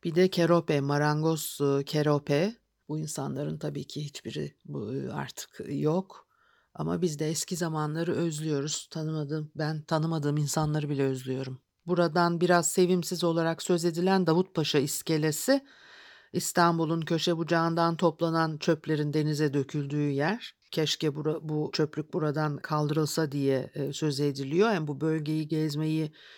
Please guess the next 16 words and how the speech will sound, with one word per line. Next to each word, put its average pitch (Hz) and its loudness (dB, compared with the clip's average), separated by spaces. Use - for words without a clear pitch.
gelenler 151 0
memnun 156 0
olur, 170 0
hem 160 -2
de 165 2
seyyahlar 180 4
da 185 0
burada 180 0
fotoğraf 165 -2
makinelerini 156 -4
çıkarıp, - -2
yani 131 -8
fotoğraflarını 156 0
çıkarıp - -2
çöplük - -2
resmi 127 -6